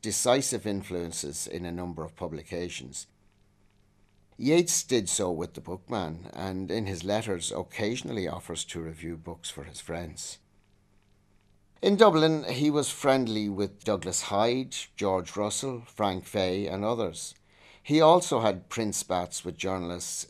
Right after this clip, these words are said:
such as D P Moran, Arthur Griffith, Charles Gavin Duffy, and even Patrick Pearse. Even Yeats' journalism-loathing father, John,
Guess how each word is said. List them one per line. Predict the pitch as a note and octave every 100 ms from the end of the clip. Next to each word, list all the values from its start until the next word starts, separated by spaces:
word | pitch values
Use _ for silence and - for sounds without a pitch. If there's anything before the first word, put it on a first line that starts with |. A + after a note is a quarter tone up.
| -
such | - F2+
as | E2
D | - G2+ G2+
P | G2 F2
Moran, | E2+ F2+ G2 G#2 G2+ G2 - - - -
Arthur | - G2 F2 F#2
Griffith, | E2 G#2 G#2+ G2 F#2 - -
Charles | G#2 F#2+ F#2 -
Gavin | F#2+ F2+ F2 E2+
Duffy, | F#2+ F#2 F#2 F2+ - -
and | F#2+ G#2+
even | F2 F#2
Patrick | F#2+ F2 D2 -
Pearse. | - F2 D#2+ - - - - _ _ _ _ _ _ _ _ _ _ _ _ _ -
Even | G3+ G#3+ G3+
Yeats' | F3 D#3+ D3+ -
journalism-loathing | D3 C#3+ B2+ A#2+ G2+ G#2+ G2+ G2+ G#2+ G2 F#2+
father, | F2 - F#2 F2+ F2
John, | D#2+ - F#2+ F2+ E2 C2+